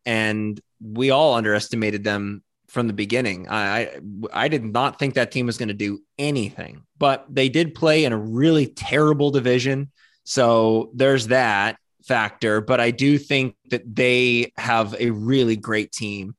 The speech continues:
And I don't know, I just, I don't really buy the Rays, um,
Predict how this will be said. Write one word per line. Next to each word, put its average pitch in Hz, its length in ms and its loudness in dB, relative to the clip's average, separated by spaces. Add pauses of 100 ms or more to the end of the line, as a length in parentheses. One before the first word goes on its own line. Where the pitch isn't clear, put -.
(320)
And 117 400 0 (160)
I 131 140 -2
don't 190 120 0
know, 135 140 2
I 113 120 2
just, - 360 -6 (720)
I - 120 0
don't 175 160 2
really 160 200 2
buy 143 240 2
the 135 100 2
Rays, 135 640 2
um, 104 560 -2